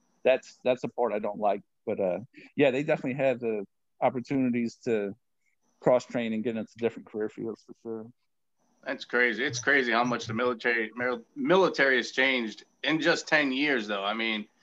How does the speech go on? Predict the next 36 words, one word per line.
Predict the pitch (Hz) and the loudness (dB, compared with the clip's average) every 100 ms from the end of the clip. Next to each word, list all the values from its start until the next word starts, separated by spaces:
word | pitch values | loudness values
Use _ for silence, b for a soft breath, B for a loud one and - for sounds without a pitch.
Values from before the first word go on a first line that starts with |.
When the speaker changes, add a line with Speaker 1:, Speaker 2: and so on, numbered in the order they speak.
| _ | _
Speaker 1:
Oh, | 165 | 4
Speaker 2:
I | 135 | 4
Speaker 1:
yeah. | 151 143 135 | 6 4 6
Speaker 2:
got | |
out | 135 135 | 4 2
in | 113 | -2
seventeen, | - 127 113 131 165 135 | -2 0 -2 0 2 2
and, | 110 104 107 135 | 0 -4 -8 -4
and | 120 | -2
I'm | 123 | 0
hearing, | 143 139 123 | 0 0 0
like, | 113 101 | -2 -4
stories | - 127 131 117 | -2 0 0 0
about | 113 113 | 0 0
what | 120 117 | -2 -6
goes | 117 113 | -6 -2
on | 117 110 110 | 0 0 2
now, | 135 170 | 2 2
and | 127 | 2
I'm | 127 | 0
like, | 127 123 117 - _ _ _ _ _ _ _ _ _ | 0 0 0 -6 _ _ _ _ _ _ _ _ _
"What?" | 143 208 285 - - 208 - - - - _ | 0 4 4 2 -4 -4 -4 -10 -20 -20 _
Speaker 1:
Yeah, | 127 90 - - | 0 0 -4 -12
it's | - 117 - | -6 -4 0
nuts. | 123 85 - - - _ _ - | 0 0 -4 -14 -16 _ _ -2
And | 120 120 | 4 6
my, | 117 117 | 6 4
uh, | 110 107 120 - _ _ - _ _ _ _ _ _ _ - _ - | 4 2 0 -6 _ _ -20 _ _ _ _ _ _ _ -20 _ 0
yeah, | 107 69 - - - 101 95 - - _ | 0 0 -6 -16 -12 -10 -10 -12 -20 _
it's | - 127 - | -2 0 0
crazy. | - 117 107 139 | 0 0 2 4
And | 147 | 6
the | |
officer | 127 170 - 175 131 | 6 4 2 -8 -12
world | 113 117 117 | -8 -6 -6
is | 101 | -10